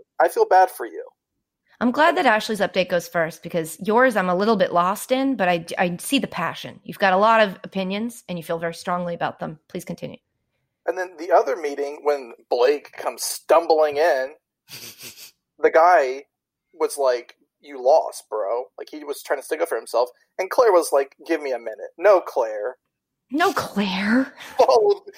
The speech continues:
Speaker 1: you can't say the losing team doesn't get to meet with me and then make an exception. This guy won. And so
Speaker 2: What
Speaker 1: she
Speaker 2: would you
Speaker 1: needs
Speaker 2: say
Speaker 1: to
Speaker 2: to people who are like, "He's trying to show initiative"?
Speaker 1: No, because he also said, like, normally I wouldn't do something like this.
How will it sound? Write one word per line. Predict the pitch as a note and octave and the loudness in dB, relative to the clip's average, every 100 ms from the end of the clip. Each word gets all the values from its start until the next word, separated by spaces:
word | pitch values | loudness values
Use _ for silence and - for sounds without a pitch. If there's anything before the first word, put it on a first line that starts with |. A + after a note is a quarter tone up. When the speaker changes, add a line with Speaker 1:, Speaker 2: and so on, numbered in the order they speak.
| - | -20
Speaker 1:
you | F3 B3+ | -10 -10
can't | F4 C4+ A#3+ - | -2 2 2 4
say | G#3 F#3+ | 4 4
the | E3 | 2
losing | D#3 E3+ F3 D#3 | 0 -2 -4 -6
team | - E3+ D3+ | -8 -4 0
doesn't | D3+ D#3 D3 | 0 0 -2
get | D3+ | -2
to | |
meet | C#3 D3+ | -2 -6
with | D#3 D3 | -6 -8
me | D3+ D#3+ | -8 -8
and | D3 | -4
then | C#3+ C#3 C3+ - - | -4 -6 -8 -20 -20
make | D#3+ C#3+ C#3+ | -4 0 0
an | C#3+ | 0
exception. | C3 - - - - C#3+ C#3 D#3 _ _ - | -2 0 4 4 2 -2 -4 -8 _ _ 2
This | - - | 4 4
guy | D#3 C#3+ | 6 6
won. | C#3 C#3 D3 A2+ G2 - | 4 4 2 2 -6 -14
And | C3+ | -4
so | D#3+ C#3+ C3 | -2 -2 -2
Speaker 2:
What | A#3 C4 | 2 4
Speaker 1:
she | C#4+ | 4
Speaker 2:
would | D#4 | 2
you | D#4 | 0
Speaker 1:
needs | D#4 | 2
Speaker 2:
say | D4 C#4+ | 2 2
Speaker 1:
to | |
Speaker 2:
to | C#4+ | 0
people | C#4+ C4+ C4+ C4+ | -4 -2 -2 0
who | |
are | C4+ B3+ | 0 2
like, | B3+ A#3+ | 2 0
"He's | B3 A#3 | -4 -12
trying | - A3 G#3+ G#3+ | -4 -2 0 -2
to | G#3+ G#3+ | -8 -10
show | A3+ G#3+ | -4 -2
initiative"? | G#3+ G#3+ A3 A3 F3 D3+ - _ _ _ _ _ F3+ | -2 -6 -8 -8 -8 -10 -16 _ _ _ _ _ 2
Speaker 1:
No, | F3 | 4
because | F3 - D#3+ | 4 2 4
he | |
also | E3+ E3+ D#3 | 4 4 2
said, | - C3+ A#2+ | 0 0 0
like, | B2+ | 0
normally | C#3 D3 C3 | 2 2 2
I | A#2+ | -2
wouldn't | B2 B2 A#2+ | -2 -4 -6
do | B2+ | -10
something | A#2+ B2 - A#2+ | -8 -6 -6 -4
like | A2+ - - | -6 -6 -4
this. | A2+ A2 | -4 -4